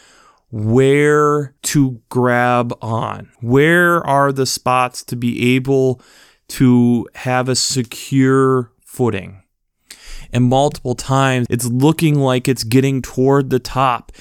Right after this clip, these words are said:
and you're thinking, "Oh, it's just a few more steps, and then it slides down. A few more steps, and it slides down.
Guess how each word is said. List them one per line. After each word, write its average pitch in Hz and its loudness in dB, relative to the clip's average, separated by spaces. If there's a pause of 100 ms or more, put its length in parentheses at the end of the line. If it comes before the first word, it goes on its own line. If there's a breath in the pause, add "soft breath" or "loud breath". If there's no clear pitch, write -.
(180 loud breath)
and 120 -6
you're 131 -2
thinking, 139 -4
"Oh, 156 2
it's 127 -2
just 139 -2
a 127 0
few 156 2
more 147 2
steps, 139 -2
and 123 4
then 123 4
it 110 -4
slides 123 0
down. 110 -4
A 110 -10
few 170 0
more 156 4
steps, - -4
and 117 -4
it 120 -6
slides 123 -2
down. 117 0